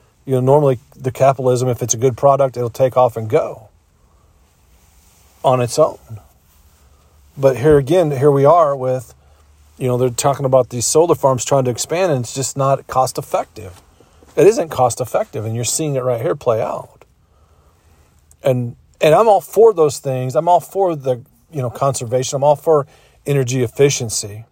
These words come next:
But within the reason of, is the product good on its own? Does it, you know, it, if it, like I said before, if it needs subsidies, it doesn't, doesn't make sense. It's not good if it needs to rely on subsidies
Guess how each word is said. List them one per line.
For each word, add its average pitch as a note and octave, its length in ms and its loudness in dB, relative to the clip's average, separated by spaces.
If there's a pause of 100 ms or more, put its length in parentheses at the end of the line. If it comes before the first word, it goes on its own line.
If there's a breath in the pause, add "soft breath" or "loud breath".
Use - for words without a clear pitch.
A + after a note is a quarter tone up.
(1000)
But C#3 180 2
within D3 280 2
the C3 80 2
reason C#3 460 0
of, B2 560 2 (800)
is D#3+ 180 2
the D3+ 80 4
product B2+ 640 0 (120)
good B2+ 280 2
on B2 240 -4
its A#2 180 -8
own? - 400 -4 (320)
Does C3 180 0
it, C#3+ 160 -2
you D3+ 140 -2
know, C3 140 0
it, D3 220 -4
if D3 160 -6
it, D#3+ 120 -10
like C#3+ 160 2
I - 20 0
said D3+ 220 -2
before, - 260 0
if C3+ 80 0
it A#2 80 -2
needs B2+ 220 -6
subsidies, C#3+ 720 -4 (400 soft breath)
it C#3 80 -4
doesn't, C3 400 0
doesn't B2+ 240 4
make B2 160 -2
sense. - 600 -4 (300 soft breath)
It's - 140 -10
not C#3 240 2
good E3 200 4
if A2+ 120 -10
it A#2+ 80 -10
needs A#2+ 220 -4
to A#2+ 100 -4
rely A#2+ 340 2
on G#2+ 120 -4
subsidies - 760 -6